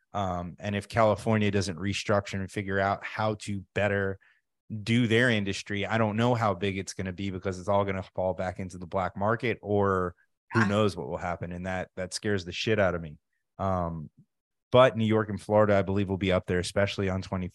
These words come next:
Speaker 1: twenty-four, if Florida goes rec. So tell me about the future of Cann Strategy, of Leaf Sheets. What, what,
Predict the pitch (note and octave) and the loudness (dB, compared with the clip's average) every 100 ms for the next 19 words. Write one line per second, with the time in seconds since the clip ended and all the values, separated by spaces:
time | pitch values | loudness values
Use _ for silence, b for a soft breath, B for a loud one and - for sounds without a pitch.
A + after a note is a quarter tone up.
0 | - - F#2+ F2 - F#2+ E2 - F#2+ F2+ | -14 -8 -6 -4 -2 -2 -2 -2 -2 -2
1 | E2+ D#2+ E2+ D#2 - _ b b b - | -4 -6 -8 -8 -12 _ b b b -10
2 | - G2 G2 G2 - - A2+ C3 C3+ A#2+ | 0 2 2 0 -4 -2 0 2 2 4
3 | A#2 G2+ - G#2 F#2+ - G2 F#2+ - A#2+ | 4 0 -6 -4 -6 -6 -4 -4 2 4
4 | A#2+ A2+ A2 F2+ F#2 A2+ A2 - A2 G2+ | 4 2 0 -2 -2 -2 -2 -2 -2 -2
5 | F#2+ G#2 F2+ G#2 | 0 0 0 -4